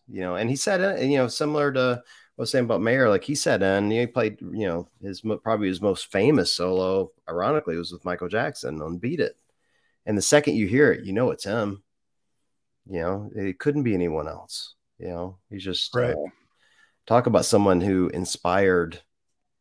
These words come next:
Speaker 1: hundreds of thousands of guitar players. And what I loved about him is that he was fearless in finding his own sound. Like, you know, I, I don't,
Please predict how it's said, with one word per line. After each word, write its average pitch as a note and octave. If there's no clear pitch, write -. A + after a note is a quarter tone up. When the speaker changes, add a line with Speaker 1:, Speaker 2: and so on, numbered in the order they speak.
Speaker 1:
hundreds F2+
of D2
thousands E2+
of D#2
guitar D#2+
players. B1
And E2+
what G#2
I C#3+
loved G3+
about A2+
him A2
is G2
that F#2+
he G#2+
was F#2+
fearless G#2
in G#2
finding A2+
his F#2
own D#2+
sound. D2+
Like, D2
you G2+
know, E2
I, F2
I -
don't, A2+